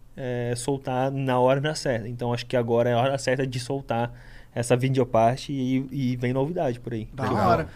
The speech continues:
Speaker 2: Onde eles acompanham seus conteúdos? Você tem um canal no YouTube? É
Speaker 1: Não, não. Eu tenho o meu Instagram mesmo e tem as, as, as revistas de skate mesmo, que é a Thrasher Magazine, né, que
Speaker 2: Quais
Speaker 1: é
Speaker 2: são as mais famosas? Thrasher?
Speaker 1: É a Thrasher. A
Speaker 2: Só tem a Thrasher?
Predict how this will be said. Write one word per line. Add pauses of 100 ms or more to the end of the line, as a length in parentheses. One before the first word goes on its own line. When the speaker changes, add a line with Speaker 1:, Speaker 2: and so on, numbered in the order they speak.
Speaker 2:
Onde
eles
acompanham
seus
conteúdos?
Você
tem
um
canal
no
YouTube?
É (120)
Speaker 1:
Não,
não.
Eu
tenho
o
meu
Instagram
mesmo
e
tem
as,
as, (160)
as
revistas
de
skate
mesmo,
que
é
a
Thrasher
Magazine, (440)
né,
que
Speaker 2:
Quais
Speaker 1:
é
Speaker 2:
são
as
mais
famosas?
Thrasher?
Speaker 1:
É
a
Thrasher.
A
Speaker 2:
Só
tem
a
Thrasher?